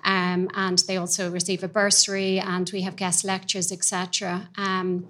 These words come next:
and so that programme has been very successful for us. Um, we also have a programme with Smurfit,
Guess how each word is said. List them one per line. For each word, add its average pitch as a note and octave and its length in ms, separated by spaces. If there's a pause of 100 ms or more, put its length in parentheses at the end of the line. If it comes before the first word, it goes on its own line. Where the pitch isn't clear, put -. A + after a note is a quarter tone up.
(260)
and F3+ 100
so G#3 120
that G3+ 180
programme G3 360
has F#3 100
been F#3 200
very F#3 200
successful F#3+ 600
for F#3 280
us. F#3 240 (360)
Um, F#3 540
we G3 140
also G3 460
have F#3 520
a F#3+ 280
programme F#3+ 540
with F#3 200
Smurfit, F#3+ 600